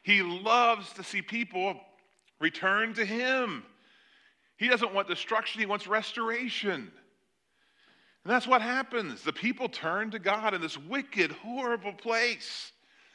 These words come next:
Faced with their destruction, they say, "Oh, we need to get right with God."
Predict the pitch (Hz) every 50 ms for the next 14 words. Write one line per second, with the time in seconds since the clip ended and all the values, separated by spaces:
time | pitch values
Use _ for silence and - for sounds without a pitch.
0 | _ _ _ _ _ _ _ _ - 214 233 240 226 - - 190 202 180 202 202
1 | 190 185 180 - - 226 254 - - 220 208 208 - - 277 - - 339 294 359
2 | 370 220 156 - - - - - - - - - _ _ - 240 277 269 247 196
3 | 196 196 190 202 220 254 247 240 247 220 180 226 240 247 262 269 262 214 156 -
4 | 98